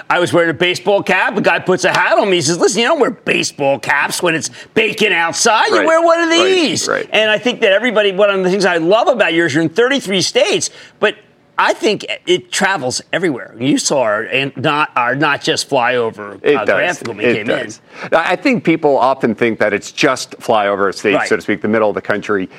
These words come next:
Speaker 2: You know, most of our biggest businesses are in cities: Houston, Dallas,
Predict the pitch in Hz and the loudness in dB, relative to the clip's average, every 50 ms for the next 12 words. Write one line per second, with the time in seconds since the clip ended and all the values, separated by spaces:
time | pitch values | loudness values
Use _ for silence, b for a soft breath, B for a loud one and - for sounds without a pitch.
0 | B B B B B 143 123 120 151 185 269 277 - - 143 139 120 110 90 87 | B B B B B -2 0 2 2 2 2 0 0 0 0 0 0 0 -2 -4
1 | 92 127 143 151 156 - - - - 131 127 117 113 92 - 101 95 - 98 113 | -2 0 0 0 0 -2 -2 -2 0 0 0 0 -2 -2 -2 -2 -2 0 0 0
2 | - - 170 160 120 98 - - 190 190 95 73 76 - - 165 151 - - 110 | 2 2 2 2 2 0 0 0 0 0 0 -4 -6 -4 0 0 0 0 0 -2
3 | 107 107 123 127 127 123 113 95 - - - - | 0 0 2 0 2 2 0 0 -2 -4 -10 -14